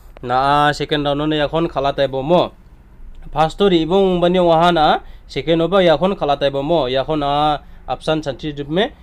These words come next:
na song na idea na tai jok mo. Ah, video ko namne kaonde like habor pingrang aro na song ya ko bukpili khalna ode khalbo deba khaljang ode, eh, na song ni skasa namne kasa mo, eh, na song ji taba khalbo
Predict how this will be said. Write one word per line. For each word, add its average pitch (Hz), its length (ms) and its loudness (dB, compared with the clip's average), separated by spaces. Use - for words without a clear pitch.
na 127 100 -8
song 139 240 -8
na 165 240 2
idea 139 300 -2
na 135 80 -2
tai 131 180 -2
jok 123 180 -8
mo. 156 300 0
Ah, 131 560 -2
video 160 180 -2
ko 196 60 2
namne 190 180 2
kaonde 185 320 0
like 180 160 0
habor 185 320 0
pingrang 185 320 2
aro 175 480 2
na 165 160 0
song 175 160 -2
ya 170 120 0
ko 175 120 0
bukpili 165 400 -4
khalna 160 240 0
ode 165 160 -2
khalbo 165 460 -4
deba 139 320 -2
khaljang 147 400 -2
ode, 170 320 0
eh, 131 560 -6
na 123 160 -8
song 147 140 -4
ni 156 180 -2
skasa 160 320 -6
namne 165 240 -2
kasa 160 240 -4
mo, 156 300 -2
eh, 123 320 -2
na 127 160 -6
song 160 160 -6
ji 151 160 -4
taba 151 240 -4
khalbo 151 400 -4